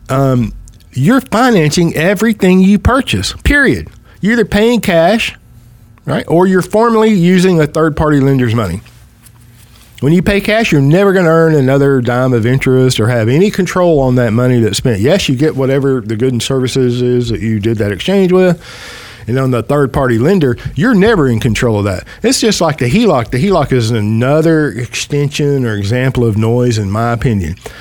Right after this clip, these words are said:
I'm not disparaging helocs. It's a financial tool if you wanna use it.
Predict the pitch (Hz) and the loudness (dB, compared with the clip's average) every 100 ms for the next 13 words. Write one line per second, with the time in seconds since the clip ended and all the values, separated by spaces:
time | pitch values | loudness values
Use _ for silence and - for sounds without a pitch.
0 | - - - 262 277 247 180 - 151 151 | -20 -12 -4 0 0 2 0 0 0 0
1 | 127 135 131 151 151 196 247 - - - | 2 2 2 2 2 0 -2 -6 -16 -20
2 | - 196 220 226 226 220 220 208 190 240 | -6 -4 -2 0 2 0 2 0 0 0
3 | 262 226 214 214 220 214 208 254 214 123 | 2 0 0 0 2 2 2 2 0 -2